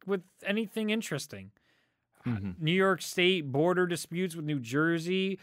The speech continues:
Speaker 1: how, like, voting systems work, uh, h-,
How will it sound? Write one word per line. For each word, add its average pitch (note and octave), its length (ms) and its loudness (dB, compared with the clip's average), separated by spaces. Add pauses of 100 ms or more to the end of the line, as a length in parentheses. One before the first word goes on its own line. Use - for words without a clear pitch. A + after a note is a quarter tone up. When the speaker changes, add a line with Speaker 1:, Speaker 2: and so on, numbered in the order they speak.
(140)
Speaker 1:
how, F3+ 360 4 (380)
like, C3+ 180 -6
voting D#3+ 460 -2
systems F#3 500 -6
work, F#3 600 0 (240)
uh, C3 60 -12 (540)
h-, - 80 -16